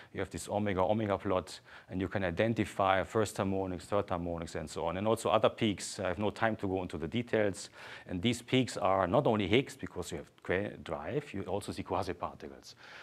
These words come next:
So it's nice to learn this, but it's not the way to discriminate between both. I think the way to discriminate between both is something that Shimano has done, and also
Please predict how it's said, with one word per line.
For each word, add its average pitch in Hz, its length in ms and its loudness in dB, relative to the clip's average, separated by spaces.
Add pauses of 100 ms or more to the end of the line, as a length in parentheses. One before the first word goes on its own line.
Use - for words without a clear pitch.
So 98 60 -10
it's - 140 -10
nice 107 240 0
to - 120 -6
learn 127 320 2
this, 135 180 4
but 101 200 0
it's - 140 -6
not 110 200 -2
the 95 160 -2
way 98 300 4
to - 120 -8
discriminate 80 760 -6
between 76 340 -12
both. 71 440 -10 (480)
I - 60 -20
think 120 160 0
the 117 80 0
way 110 140 6
to 95 100 -2
discriminate 143 640 2
between 123 360 0
both 117 380 4
is - 500 -4
something 104 560 -2
that 87 240 0
Shimano 104 560 0
has 135 120 2
done, 123 220 4
and 120 100 2
also 98 420 2